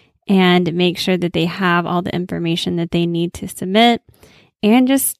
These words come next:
time for all of the softwares and everything that they need to make sure this is in place. So I do think that they will definitely pass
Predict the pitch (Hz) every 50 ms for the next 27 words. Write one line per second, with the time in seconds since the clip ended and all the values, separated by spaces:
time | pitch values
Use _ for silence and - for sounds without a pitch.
0 | _ - - - - - 196 185 190 202 226 233 240 226 - - 240 208 208 -
1 | - 202 190 185 185 185 185 190 185 185 185 190 180 180 180 - 196 180 - -
2 | 262 247 247 240 - 226 214 208 196 196 190 190 185 - - - - 226 220 226
3 | 220 208 220 196 190 185 175 185 180 180 180 180 190 196 196 190 180 196 196 175
4 | 175 175 180 175 - - - 190 180 175 170 170 175 - 202 190 - - - -
5 | - - - - - - - - - 196 - - 214 - - - - - - _
6 | - - 208 214 214 196 185 - 208 214 226 240 254 247 - - 190 185 180 180
7 | - - 185 175 - - 180 170 170 170 175 175 170 - 165 165 165 - 185 180
8 | 175 170 175 180 - - - - - 180 170 165 170 190 -